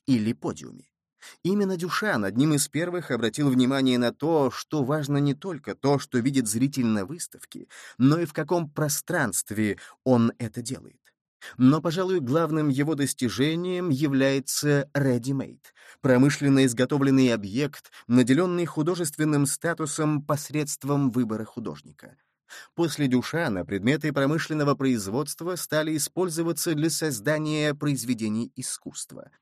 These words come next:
Каждую работу Марсель создаёт для того, чтобы подвергнуть пересмотру традиционные представления об искусстве.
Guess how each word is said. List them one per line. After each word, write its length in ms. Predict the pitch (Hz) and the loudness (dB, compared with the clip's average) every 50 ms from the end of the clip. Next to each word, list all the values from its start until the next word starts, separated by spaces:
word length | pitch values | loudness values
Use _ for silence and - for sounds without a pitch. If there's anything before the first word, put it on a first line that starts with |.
| _ _ _ | _ _ _
Каждую 440 | - 139 151 156 135 131 135 135 131 | -2 0 0 0 2 2 4 4 4
работу 420 | 131 120 120 - 120 156 151 107 | 4 2 2 0 -2 0 -2 -2
Марсель 520 | 98 98 95 95 - - - 135 156 170 156 | -2 -2 -2 -4 -4 -2 -2 -2 0 -2 -2
создаёт 600 | - - 160 147 131 127 131 139 156 160 131 113 | -2 -2 -2 0 0 0 0 2 0 0 -2 -2
для 200 | 117 123 139 131 | 0 0 0 0
того, 440 | - 117 104 101 123 160 165 113 92 | 0 -4 -4 -2 -2 -2 -2 -2 -4
чтобы 300 | - - 107 104 131 131 | -6 -6 -2 0 0 2
подвергнуть 720 | - 135 127 123 120 139 165 165 160 165 165 160 147 - - | 2 0 0 0 2 2 2 2 0 0 -2 -2 -4 -4 -4
пересмотру 920 | 170 156 151 143 143 - - 135 170 190 156 - - 110 113 113 107 - - - - - | -2 0 0 -2 -2 -2 -2 0 0 0 -2 -2 -2 0 0 0 0 -2 -6 -18 -12 -4
традиционные 880 | - 147 147 139 143 135 - - 143 143 147 143 139 135 135 135 131 | 0 0 2 2 0 -2 -2 0 2 4 4 4 4 4 4 2 2
представления 1000 | 127 - 143 135 - - - 143 135 117 117 120 117 110 110 110 113 120 117 - - | 0 -2 -2 -2 -2 -2 -2 -2 -2 0 0 0 2 2 2 2 0 0 -2 -4 -6
об 180 | - 131 113 131 | -8 -8 -6 -6
искусстве. 640 | 143 143 - - - - - - - - - - - | -8 -8 -10 -10 -14 -16 -16 -16 -16 -18 -20 -20 -20